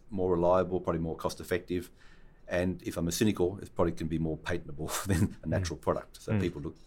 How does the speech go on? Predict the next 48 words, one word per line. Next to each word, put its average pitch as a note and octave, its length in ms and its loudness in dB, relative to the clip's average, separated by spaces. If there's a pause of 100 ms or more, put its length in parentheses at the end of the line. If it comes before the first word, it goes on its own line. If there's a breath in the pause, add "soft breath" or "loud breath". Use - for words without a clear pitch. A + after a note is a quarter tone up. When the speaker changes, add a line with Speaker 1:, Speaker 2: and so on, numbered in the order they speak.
(180)
Speaker 1:
go D#2 120 -4
down D2+ 160 -2
that D2 120 -6 (120)
route. - 160 -20 (920 soft breath)
Speaker 2:
Is B2 260 8
one C#3 420 6
less B2+ 400 6 (220)
dangerous G#2+ 380 6
than A2 80 4
the F#2+ 140 4
other B2+ 380 6
in G#2 120 6
terms G2+ 340 6
of, F#2+ 80 -2
so G2 680 4
if - 480 0 (640 loud breath)
I A#2+ 80 10
was A2+ 200 8
to A2 100 -2
take G#2 360 4
a G2 120 0
fungi G2 340 2
compared F#2+ 480 2 (120)
to G2 200 2
a G2+ 80 0
pharmaceutical F#2+ 640 0
created F#2 440 2 (180)
drug, F#2+ 400 2 (120)
Speaker 1:
Yep. F#2 160 -4 (440)
Speaker 2:
is G#2 180 2 (180)
one B2 360 4
less A2 200 4
harmful G#2 300 0
to - 80 -2
the G2 80 0
body G2 220 2
than F#2+ 120 -2
the F#2 140 -2
other? A2+ 240 0
Speaker 1:
I, B2 220 6
I C3 100 10
don't A#2+ 220 12
know G2+ 160 10
if G2 100 4
there's F#2 160 4
evidence F2 340 0
of D#2 120 -8
that. F2+ 300 -2